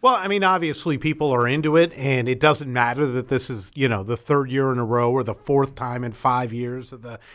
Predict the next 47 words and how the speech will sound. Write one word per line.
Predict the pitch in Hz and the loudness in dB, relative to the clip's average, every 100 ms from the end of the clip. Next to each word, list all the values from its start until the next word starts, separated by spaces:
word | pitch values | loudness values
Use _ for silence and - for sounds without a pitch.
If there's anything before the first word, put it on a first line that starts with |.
| - - | -20 -4
ninth | 165 175 185 - | 0 0 0 -4
time | 160 165 165 | -4 0 0
of | 160 | 0
the | 131 | 2
Brady | 151 151 | 2 2
Belichick | 135 143 143 - 139 | 0 0 0 -2 -2
era. | 135 139 143 | 0 0 0
They | 135 160 180 | 2 2 2
are | 151 | 0
still, | - - 175 160 143 139 123 | -4 -4 0 2 2 -2 -4
uh, | 127 123 120 | -2 -2 0
they | 139 151 139 | 2 2 0
being | 135 131 127 | -2 -2 -2
the | |
fans, | - 151 139 135 139 - - - - _ | 0 0 2 2 0 -4 -14 -20 -20 _
uh, | 123 110 107 | -2 -2 0
you | 131 | 2
know, | 127 | 2
the | 113 | 0
callers, | - 156 160 151 151 143 - | -2 2 2 2 -2 -4 -8
even | 139 143 156 | -8 0 2
those | 139 147 139 | 2 0 0
of | 139 | 0
us | 143 - | 0 0
on | 135 | -2
the | 127 127 | 0 2
air, | 123 127 | 0 -2
still | - 214 214 196 - - - - _ | -2 0 2 0 -4 -16 -20 -20 _
as | 160 147 | 0 0
excited | 156 - 151 165 180 | -2 -2 0 0 -2
about | 175 170 175 | -2 -2 -2
it | 196 | -4
at | 156 151 143 | -2 -4 -2
some | - 156 147 | -2 0 2
level. | 139 139 190 190 - | 2 0 -4 -8 -2
Um, | 135 135 156 | 2 2 0
it | 160 - | -6 -6
certainly | - 196 214 175 151 | 2 2 4 0 2
makes | 135 147 - | 0 -2 -4
the | 151 113 | -4 -2
job | 120 127 135 117 | 0 2 2 0
easier. | 120 131 131 151 185 | -4 -2 0 2 2
Like | 147 120 123 | 0 -2 -4
if | 113 | -4
we | 139 143 | -2 -2
were | 135 135 127 | 0 2 2
in, | 120 117 | 0 -2